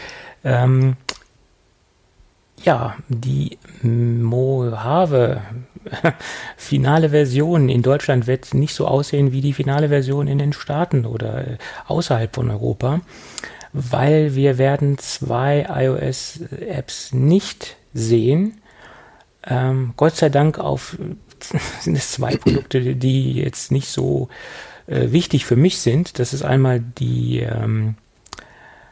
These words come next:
na, die Aktiengeschichte und einmal die Newsgeschichte. Äh, aber wir werden Gott sei Dank sehen, ähm, die Home-App und die Sprachmemos, wobei ich auf die Sprachmemos auch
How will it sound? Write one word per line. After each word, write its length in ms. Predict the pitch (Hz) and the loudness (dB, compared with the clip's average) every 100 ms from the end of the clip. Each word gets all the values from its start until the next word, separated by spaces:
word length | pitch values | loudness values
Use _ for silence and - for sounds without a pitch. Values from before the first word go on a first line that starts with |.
| _ | _
na, 320 | 180 165 113 - | 2 4 4 0
die 120 | - - | -6 -4
Aktiengeschichte 720 | - - 175 156 185 - 190 | -2 0 0 2 -2 -2 0
und 100 | 147 | 2
einmal 240 | 143 143 | 2 2
die 120 | 135 | 2
Newsgeschichte. 800 | 135 156 202 - 113 110 - 175 - _ _ - - - - - _ - | 2 4 2 -2 -4 -4 -2 -4 -4 _ _ -20 -20 -20 -20 -20 _ -8
Äh, 120 | - | -2
aber 300 | - 127 139 | 0 2 2
wir 140 | 131 | 4
werden 240 | 120 131 131 | 2 2 2
Gott 160 | 147 | 0
sei 100 | - | 2
Dank 200 | 139 135 | 2 2
sehen, 500 | 131 131 131 139 143 143 | 2 2 4 4 2 -2
ähm, 500 | - 123 123 123 120 | -2 0 2 2 0
die 220 | 113 120 110 | 0 -2 2
Home-App 540 | 143 180 170 156 - - - | 2 2 0 -2 -6 -8 -2
und 580 | 135 135 131 - - | 2 2 0 -6 -8
die 240 | 131 131 - | -4 -2 -4
Sprachmemos, 840 | - - 139 139 120 117 123 123 - | -8 -4 -2 0 0 2 0 -2 -2
wobei 280 | 120 120 120 | -2 0 0
ich 100 | 123 | -2
auf 80 | |
die 140 | - 131 | -4 -6
Sprachmemos 800 | - 139 131 135 127 123 123 - | -4 -2 -2 0 2 2 0 -2
auch 300 | - 135 - | -4 -4 -6